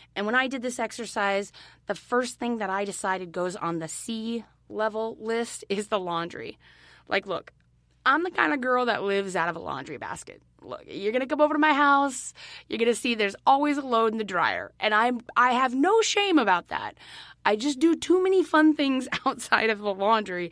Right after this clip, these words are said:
that that does not deserve my one hundred percent attention. I'm not washing, drying, folding, and ironing all in the same day, and that would be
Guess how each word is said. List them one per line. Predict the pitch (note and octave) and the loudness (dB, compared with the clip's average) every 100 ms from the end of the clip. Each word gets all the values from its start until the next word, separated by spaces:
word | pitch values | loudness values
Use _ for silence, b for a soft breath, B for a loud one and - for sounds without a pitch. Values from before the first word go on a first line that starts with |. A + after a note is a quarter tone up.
| B B - | B B -4
that | G3+ - | -4 4
that | A#3 C4 | 6 6
does | B3+ G#3+ | 0 -4
not | G3+ G3+ | 0 0
deserve | G#3+ F3 F3 F3 | 0 -4 -2 -2
my | F#3 E3+ | -2 -2
one | E3 E3+ | -2 -4
hundred | F3 F3 F3 | -4 -4 -6
percent | E3 E3 - D#3+ - | -8 -10 -6 -8 -8
attention. | D#3 D#3 C#3+ - - B B B B | -10 -12 -12 -16 -18 B B B B
I'm | - G3 C#4 | 2 4 6
not | C#4+ C4 | 4 4
washing, | A#3 A#3+ - A#3+ | 4 4 2 -2
drying, | A3 G3+ G3+ G3 | 0 2 0 -2
folding, | - F#3+ G3 F#3 | -2 0 0 -2
and | F3+ | 0
ironing | F3+ F#3 F3+ E3+ E3 | 2 2 0 -2 -2
all | F3 F3+ | -2 0
in | F#3 | -2
the | F#3 | -4
same | - E3+ E3+ E3 | -6 -6 -6 -6
day, | D#3+ D#3 D3+ | -6 -8 -10
and | D#3+ F3 | -8 -4
that | F3 | -2
would | F#3+ | -4
be | F#3 F#3+ | -8 -10